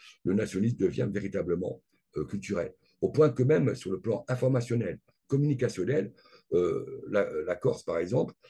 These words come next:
a une télévision cent pour cent, euh, euh, corse. Euh, à l'inverse des autres chaînes des phares trois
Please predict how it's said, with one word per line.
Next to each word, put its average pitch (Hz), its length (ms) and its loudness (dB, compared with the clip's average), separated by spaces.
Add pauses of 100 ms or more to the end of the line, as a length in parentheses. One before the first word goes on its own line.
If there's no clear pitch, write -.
(120)
a 101 80 2
une 98 160 2
télévision 127 760 2 (840)
cent - 240 0
pour 123 220 -6
cent, 123 360 -2 (320)
euh, 92 600 2
euh, 87 160 -12
corse. - 420 -6 (520)
Euh, 85 500 -2 (300)
à 101 120 2
l'inverse 104 340 4
des 104 180 -2
autres 107 320 2
chaînes 104 460 -2
des - 180 -10
phares - 180 -10
trois 95 420 0